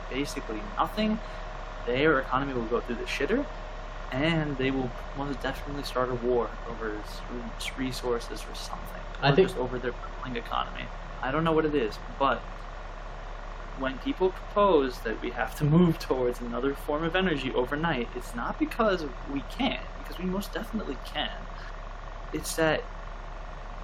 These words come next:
Speaker 1: we would have to convince the entire world to switch over, and they would have to sacrifice their economies for it.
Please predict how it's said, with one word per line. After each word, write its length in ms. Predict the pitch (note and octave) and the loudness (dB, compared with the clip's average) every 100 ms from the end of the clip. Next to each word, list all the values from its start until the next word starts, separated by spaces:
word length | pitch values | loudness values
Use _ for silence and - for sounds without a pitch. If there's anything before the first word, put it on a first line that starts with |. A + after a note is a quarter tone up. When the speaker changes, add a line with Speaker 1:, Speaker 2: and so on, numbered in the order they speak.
| D3 | -6
Speaker 1:
we 80 | D3 | -2
would 120 | F#3 | 0
have 220 | G#3+ G#3+ - | 2 2 0
to 80 | |
convince 340 | - E3+ E3 D#3+ | -4 -4 -4 -4
the 160 | D#3 | -6
entire 480 | D3 - - E3+ A3+ | -6 -2 2 6 6
world 380 | F3+ F#3 F3 E3 | 8 8 10 8
to 100 | D3 | 4
switch 240 | - D3 | 0 0
over, 320 | C3+ C#3+ B2+ A2+ - | 6 6 6 2 0
and 160 | C3+ C3 | 0 2
they 80 | |
would 100 | D3 | 2
have 140 | - - | 0 -6
to 60 | |
sacrifice 680 | D3 - D3+ F3+ G3 G3 F3+ | -2 0 0 0 0 0 0
their 160 | - - | 0 -2
economies 720 | C#3+ - D3 F3+ F#3 C#3 A#2 | -4 -4 4 6 6 4 0
for 300 | - C3 A2 | -2 0 0
it. 100 | - | -2